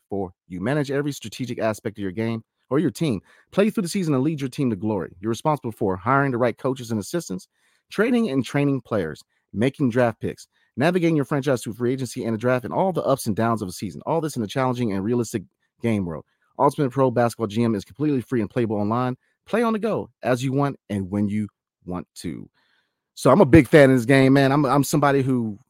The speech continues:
one of my dream jobs was a G M of the pro team. So I, this game is, is really fun. So Locked On Wizards listeners get a hundred percent free boost to their franchise when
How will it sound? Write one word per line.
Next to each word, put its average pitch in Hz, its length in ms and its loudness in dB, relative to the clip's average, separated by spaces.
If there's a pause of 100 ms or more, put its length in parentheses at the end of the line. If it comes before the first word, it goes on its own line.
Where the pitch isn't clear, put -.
one 139 180 -6
of 131 40 -2
my 135 100 -2
dream 127 300 0
jobs 123 360 0
was 120 140 -4
a 101 80 -10
G 110 320 -6
M 104 160 -6
of 98 80 -10
the 98 100 -10
pro 101 240 -8
team. 101 300 -8
So 90 200 -12
I, 87 80 -6 (220)
this 95 80 -12
game 98 280 -6
is, - 240 -16
is 78 140 -16
really 92 260 -10
fun. 101 260 -6
So 92 240 -8 (320)
Locked 185 260 -4
On 175 220 2
Wizards 135 500 0
listeners 117 360 -4
get 113 100 -2
a 98 80 -4
hundred 147 180 -4
percent 131 240 -8
free 127 160 -4
boost 110 240 -8
to 107 60 -12
their 101 60 -8
franchise 104 420 -4
when 98 220 -6